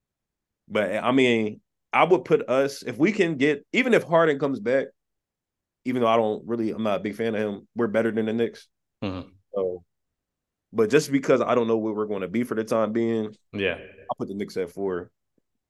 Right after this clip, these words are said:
Speaker 1: But that's just with an asterisk on it. Really, truthfully, I know we're better than the Knicks if we got a full roster, but
Speaker 2: Yeah.
Speaker 1: we'll see.
Speaker 2: The,
Speaker 1: We gotta
Speaker 2: the
Speaker 1: see what
Speaker 2: Cavs
Speaker 1: happens.
Speaker 2: intrigue me, though. Um,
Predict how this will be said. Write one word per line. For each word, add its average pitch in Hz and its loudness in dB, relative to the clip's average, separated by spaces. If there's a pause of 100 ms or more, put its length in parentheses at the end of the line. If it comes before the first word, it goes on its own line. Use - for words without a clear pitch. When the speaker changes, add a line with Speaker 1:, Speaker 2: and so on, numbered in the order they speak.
(200)
Speaker 1:
But 98 -4
that's 113 0
just 107 -6
with 101 -2
an 92 -2
asterisk 92 -6
on 87 -10
it. 85 -14 (220)
Really, 123 2
truthfully, 110 -4 (160)
I 113 2
know 117 0
we're 101 -2
better 98 -2
than 90 -8
the 90 -8
Knicks 90 -10
if 85 -14
we 92 -10
got 87 -8
a 82 -12
full 85 -12
roster, 85 -12
but - -12
Speaker 2:
Yeah. 92 0 (400)
Speaker 1:
we'll 107 -14
see. 82 -12
Speaker 2:
The, 127 0
Speaker 1:
We - -12
gotta 117 2
Speaker 2:
the 127 -2
Speaker 1:
see 120 0
what 110 2
Speaker 2:
Cavs - 2
Speaker 1:
happens. 262 2
Speaker 2:
intrigue 147 2
me, 110 0
though. 85 -6 (500)
Um, 104 -2